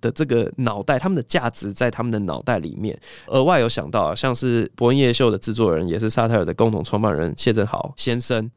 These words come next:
，D J Howard，之前也有台湾吧，反正他在做完夜夜秀之后，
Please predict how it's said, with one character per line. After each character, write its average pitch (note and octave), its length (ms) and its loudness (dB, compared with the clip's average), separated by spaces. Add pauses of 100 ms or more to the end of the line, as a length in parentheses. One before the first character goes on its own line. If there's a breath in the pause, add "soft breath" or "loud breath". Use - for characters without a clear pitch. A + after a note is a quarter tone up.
，D A#2+ 100 2
J A2 120 4
Howard， G2 420 -2 (600 loud breath)
之 B2+ 100 -4
前 A#2 140 -2
也 G#2 80 -2
有 F#2 80 -2
台 - 160 -8
湾 F2+ 160 -2
吧， C2+ 260 -4
反 G2 140 -2
正 A#2 160 -4 (140)
他 A3 240 2
在 A3 100 2
做 G3+ 160 2
完 B2+ 140 4
夜 C3+ 100 2
夜 B2+ 80 2
秀 B2+ 100 2
之 A2+ 140 -2
后， A2+ 260 -2